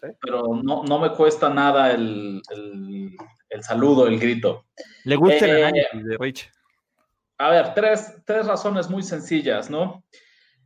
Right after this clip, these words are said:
Speaker 2: Los Raiders, creo que lo hemos visto, ¿qué es lo que le va, les va a costar el boleto a playoffs? La
Speaker 3: La
Speaker 2: defensiva,
Speaker 3: defensa.
Speaker 2: la defensiva de Las Vegas. Y la realidad es que, uno, por más que este efecto que Andrés platicaba de qué es lo que pasa cuando tú despides al entrenador en jefe,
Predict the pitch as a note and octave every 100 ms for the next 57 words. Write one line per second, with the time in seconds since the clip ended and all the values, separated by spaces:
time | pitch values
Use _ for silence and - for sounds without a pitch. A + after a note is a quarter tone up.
0 | _ _ - E3+ F#3+ F#3+ C4 C#4 D4 E4
1 | - - _ - _ _ _ - G#3+ G#3+
2 | G3 E3 F#3+ F#3+ G#3+ - B3 C4 - D#3+
3 | F#3 D3 C#3 F#3 F3 - E3+ D3 C3+ C#3+
4 | D3+ B2 C3+ C#3 A3+ - - _ B2+ A#2+
5 | A#2 B2+ A#2+ A#2+ B2+ F#2+ - _ _ _
6 | _ - A2 A2+ A#2 B2 A2+ G2 G2 G2+
7 | - - _ _ _ - F#3+ F3+ F#3+ A3
8 | C#4 - D4 C#4 - - F#3 A#3 B3+ C#4+
9 | B3+ - _ _ _ - _ _ _ -
10 | F3+ - A3+ F3 G3 G3+ G#3 E3 D3 D#3
11 | E3+ F#3 E3+ - D#3+ D#3+ C#3+ - - F3
12 | F#3+ D3 D3+ D#3 D3+ C3+ C3 C3 D3+ D3+
13 | D3+ - D#3+ D3 D3 A#2 A2+ A#2 C3 D3+
14 | C#3 C#3 C#3 A#2